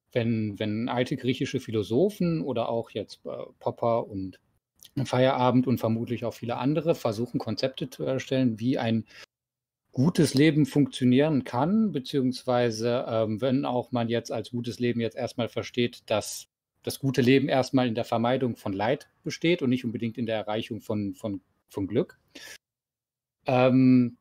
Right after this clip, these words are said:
setzt das ja im Prinzip voraus, dass es ja schon eine Systematik dahinter geht, weil sonst, wenn ich es, wenn ich es, ähm,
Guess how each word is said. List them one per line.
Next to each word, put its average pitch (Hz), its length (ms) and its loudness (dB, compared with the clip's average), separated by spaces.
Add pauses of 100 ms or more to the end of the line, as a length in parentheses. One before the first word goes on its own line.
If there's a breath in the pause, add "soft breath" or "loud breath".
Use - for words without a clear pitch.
(200)
setzt 127 340 -2
das 151 160 0
ja 151 100 2
im 135 100 -2
Prinzip 123 440 -6
voraus, 113 600 -2
dass - 160 -10
es 127 140 -8
ja 120 120 0
schon 147 320 0
eine 131 220 0
Systematik 127 800 0
dahinter 92 400 -6
geht, 98 260 -8
weil 117 300 0 (280 soft breath)
sonst, 135 520 0
wenn 131 120 4
ich 131 160 0
es, - 300 -2
wenn 123 140 0
ich 127 160 -4
es, - 360 -4
ähm, 101 580 -10